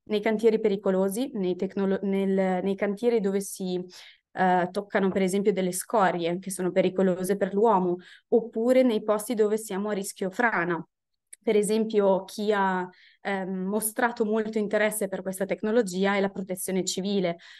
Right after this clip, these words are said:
Nei posti in cui, per esempio, c'è stato un terremoto oppure la vala-, una valanga come quella della Marmolada,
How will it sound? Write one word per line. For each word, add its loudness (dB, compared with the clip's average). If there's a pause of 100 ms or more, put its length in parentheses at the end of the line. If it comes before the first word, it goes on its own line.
(120)
Nei 0
posti -2
in 2
cui, 0
per 0
esempio, 0
c'è -6
stato -4
un 0
terremoto 0
oppure 0
la 0
vala-, -2
una 0
valanga 0
come -6
quella -2
della -2
Marmolada, 0